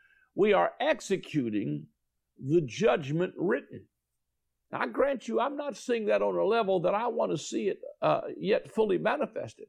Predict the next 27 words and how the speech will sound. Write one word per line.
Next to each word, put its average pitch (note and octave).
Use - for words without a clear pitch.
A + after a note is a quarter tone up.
But -
nevertheless, G3
start -
somewhere. -
Because G#3
this D#4
book C4+
of E3
Judges -
is G#3+
not A#3
just C4
talking F3
to F#3
glow-in-the-dark F3
preachers. -
He's A3
talking B3
to G#3+
ordinary G#3+
people -
who D#3
are B2+
farmers. -
They F3+
are D3
nobodies. -